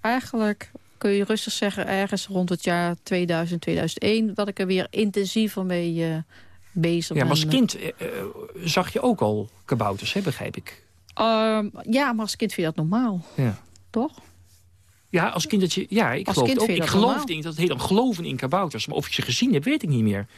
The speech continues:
Speaker 2: Iedereen vergeet dat.
Speaker 1: Ja.
Speaker 2: Bijna iedereen vergeet dat.
Speaker 1: Ja, om
Speaker 2: Ik heb iemand horen zeggen die zich erin verdiept had in het aantal mensen dat kabouters ziet in Nederland.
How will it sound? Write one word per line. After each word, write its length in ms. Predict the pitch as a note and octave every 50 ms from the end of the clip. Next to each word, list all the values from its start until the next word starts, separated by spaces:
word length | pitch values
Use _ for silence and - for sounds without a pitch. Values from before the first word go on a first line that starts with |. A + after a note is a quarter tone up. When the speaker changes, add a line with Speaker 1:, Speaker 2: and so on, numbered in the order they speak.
| - - - - - - -
Speaker 2:
Iedereen 260 | - F#3+ G3 F#3 F3+
vergeet 300 | - - - C#4 C4+ F#3
dat. 300 | - G2 - - - - - - - -
Speaker 1:
Ja. 280 | - - G#3+ A3+ A3 - _ _
Speaker 2:
Bijna 220 | - E3 F3+ G#3+ A3
iedereen 240 | G3+ F#3 E3+ F3 E3
vergeet 260 | E3 - G3+ F#3 D3+
dat. 280 | - - - - - - _ _ _
Speaker 1:
Ja, 120 | - G#3+ G3 -
om 120 | - G3 F#3+ - - - - - - - - -
Speaker 2:
Ik 120 | - -
heb 100 | E3+ G3+
iemand 200 | G3 A3 A3 G3
horen 180 | - G#3 G3 F3+
zeggen 260 | D3 F#3 A3 - D4
die 180 | A3 G#3+ G3+ F3+
zich 180 | D#3+ F3 -
erin 220 | - - - D#3+ D#3
verdiept 320 | - C3+ B2+ E3 G#3+ -
had 180 | - G3 G3+ -
in 120 | G3 F3
het 140 | D3+ D3+ -
aantal 220 | C#3 D3 D3 - D#3
mensen 260 | D#3 D3 - - C3+
dat 60 | A#2 -
kabouters 420 | - C3+ C3 D#3+ G3 G#3+ - D3 -
ziet 140 | - D#3+ -
in 80 | C3+
Nederland. 340 | B2+ A#2+ A#2+ D#3 F#3+ F#3 -